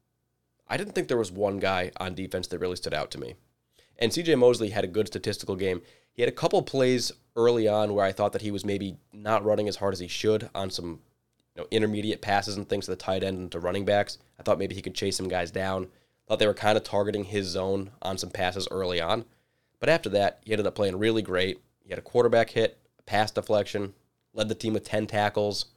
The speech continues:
He's our team leader, of course. And that big interception at the end of the game that, you know, if he didn't get that there, the Bears could have easily been at seventeen points when this game is all said and done.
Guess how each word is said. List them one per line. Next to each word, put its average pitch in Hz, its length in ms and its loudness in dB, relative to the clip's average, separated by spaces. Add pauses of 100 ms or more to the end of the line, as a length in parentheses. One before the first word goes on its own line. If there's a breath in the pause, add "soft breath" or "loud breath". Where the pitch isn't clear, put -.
(360)
He's - 120 -12
our 92 80 -4
team 120 280 -2
leader, 107 240 0
of - 200 -6
course. - 360 2 (340 soft breath)
And 254 120 -10
that - 180 -2
big 110 160 4
interception 98 680 0 (180)
at - 60 -20
the 110 80 0
end 101 100 0
of 92 60 -6
the 95 60 -6
game 95 260 -2
that, 87 240 -4 (380 soft breath)
you 110 60 -4
know, 92 100 2
if 95 80 -6
he 151 60 -6
didn't 160 160 -4
get 107 200 0
that 104 180 4
there, 104 160 2
the 101 80 0
Bears 110 300 2
could - 160 -2
have - 100 -4
easily 107 320 -4
been 98 220 0
at - 160 -2 (220)
seventeen 101 500 -4
points 104 260 0
when 104 60 -4
this 98 100 -2
game 104 180 0
is 95 80 -2
all 104 140 4
said 104 160 0
and 101 100 -4
done. 104 360 0